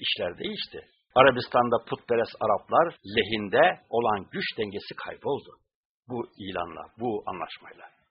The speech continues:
Dikkat ediyorsanız Amerika, İsrail'in devlet olarak Müslüman toplumlar tarafından,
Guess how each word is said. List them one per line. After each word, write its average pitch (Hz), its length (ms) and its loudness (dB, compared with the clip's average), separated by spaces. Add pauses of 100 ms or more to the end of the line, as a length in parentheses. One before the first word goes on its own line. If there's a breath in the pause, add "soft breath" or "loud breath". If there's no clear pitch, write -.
(100)
Dikkat 107 300 -2
ediyorsanız 120 520 0 (460)
Amerika, 120 480 4 (220)
İsrail'in 127 760 2 (260)
devlet 117 420 4
olarak 131 300 4 (180)
Müslüman 135 600 2
toplumlar 127 560 2
tarafından, 104 560 -2